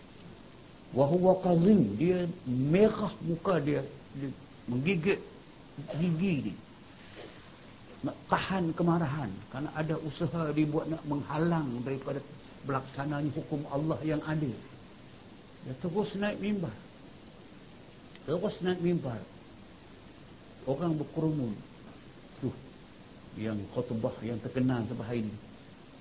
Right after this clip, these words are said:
"Ma balu aqwamin qalu kada wa kada." Apa hal aku dengar cerita begitu begini? Wallahi, demi Allah,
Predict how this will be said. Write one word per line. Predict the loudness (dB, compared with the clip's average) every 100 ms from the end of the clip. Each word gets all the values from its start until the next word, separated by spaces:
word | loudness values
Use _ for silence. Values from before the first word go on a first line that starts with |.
| -18 -18 -18 -18 -18 -20 -18 -18 -18 -18 -18 -18 -18 -18 -20 -20 -20 -18 -18 -18 -18 -18 -20 -10 2
"Ma | 10 12 12
balu | 12 12 12 8
aqwamin | 6 6 10 12 12 10 8 6
qalu | 6 6 6
kada | 8 10
wa | 10 10
kada." | 10 8 6 -2 -14 -18 -18 -18 -18 -18 -18 -18 -18 -18 -18 -18 -18 -18 -18 -18 -6
Apa | 0 4 6
hal | 6 6 6
aku | 4 4
dengar | 6 8 8 6 2 -4 -8 -16 -18 -18 -18 -18 -18 -18 -18 -18 -18 -18 -4 4
cerita | 6 8 6 8
begitu | 8 8 8 8 8
begini? | 8 8 8 2 -10 -16 -18 -18 -18 -18 -18 -18 -18 -6 4
Wallahi, | 6 10 12 12 8 2 -8 -14 -18 -18 -18 -16 -4
demi | 2 4
Allah, | 4 4 4